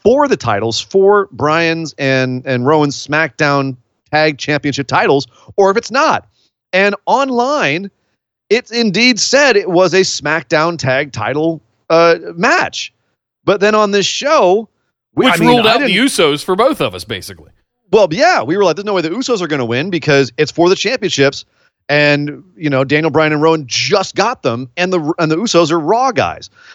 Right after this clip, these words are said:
Speaker 1: So we said, "Well, there's no way the Usos are gonna win here because that wouldn't make any sense whatsoever." Um, and I think, I mean, I have to go back and listen to what we said on our actual show, but I think I said,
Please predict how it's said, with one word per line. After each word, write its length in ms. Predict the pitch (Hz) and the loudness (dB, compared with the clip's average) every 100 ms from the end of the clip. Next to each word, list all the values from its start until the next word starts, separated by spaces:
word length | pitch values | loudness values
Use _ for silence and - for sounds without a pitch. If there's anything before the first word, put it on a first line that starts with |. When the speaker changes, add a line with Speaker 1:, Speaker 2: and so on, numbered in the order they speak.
| _ - | _ -2
Speaker 1:
So 180 | 170 165 | 2 2
we 100 | 190 | 2
said, 220 | 196 170 | 0 0
"Well, 80 | 165 | 0
there's 120 | 156 | -2
no 120 | 196 | 0
way 80 | 190 | 0
the 100 | 170 | 2
Usos 300 | 160 151 135 | 0 -2 -2
are 20 | |
gonna 160 | 139 123 | -2 0
win 220 | 180 233 | 0 0
here 260 | 139 120 | 0 0
because 460 | 127 127 131 127 117 | -2 0 4 4 2
that 180 | 135 131 | -2 0
wouldn't 220 | 139 139 | -2 -2
make 320 | 127 123 - _ _ _ _ - | -4 -4 -4 _ _ _ _ -4
any 220 | 135 147 | -2 -2
sense 340 | - 131 120 | -2 -4 -4
whatsoever." 920 | 110 127 - - 117 151 226 131 127 127 _ _ - | -2 -2 -2 -2 -2 2 0 0 -4 -8 _ _ -2
Um, 460 | 123 120 120 117 117 | 0 0 -2 -8 -4
and 80 | 147 | -2
I 80 | 180 | 0
think, 220 | 240 190 | 0 -2
I 80 | 139 | -6
mean, 140 | 170 160 | -2 0
I 60 | |
have 100 | 214 | 0
to 80 | 196 | 0
go 80 | 175 | 0
back 160 | 160 | 0
and 80 | 143 | -2
listen 160 | 147 139 | -6 -2
to 60 | |
what 100 | 139 | -2
we 80 | 131 | -2
said 180 | 123 135 | -2 -2
on 80 | 120 | -2
our 100 | 117 | -2
actual 280 | 110 110 98 | -4 -6 -6
show, 280 | - 147 | 0 2
but 120 | 110 131 | 2 0
I 40 | |
think 160 | 185 160 | 0 -2
I 60 | |
said, 480 | 139 165 160 127 123 | 0 0 2 2 -2